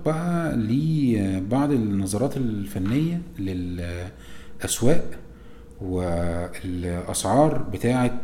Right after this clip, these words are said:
ال-، العملات والسلع و-، وكيف، وكيف نرى إن الأسعار دي هتتحرك الفترة اللي جاية.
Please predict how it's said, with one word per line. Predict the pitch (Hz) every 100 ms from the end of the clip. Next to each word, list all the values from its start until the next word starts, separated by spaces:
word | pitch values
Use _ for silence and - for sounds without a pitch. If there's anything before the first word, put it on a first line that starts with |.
| - -
ال-، | 87 85 87 82 82 82 85 87 82 87
العملات | 87 87 90 92 95 151 156 - - 95
والسلع | 92 87 - 139 156 180 175 - - - - - - - -
و-، | 90 87 87 90 -
وكيف، | 95 139 165 175 175 120
وكيف | 120 170 185 156
نرى | 160 185 214 202 165 127
إن | 117 117 104 - 104
الأسعار | 101 98 95 - - - 120 139
دي | 147
هتتحرك | 131 107 - - 131 123 -
الفترة | 95 113 95
اللي | 82
جاية. | - -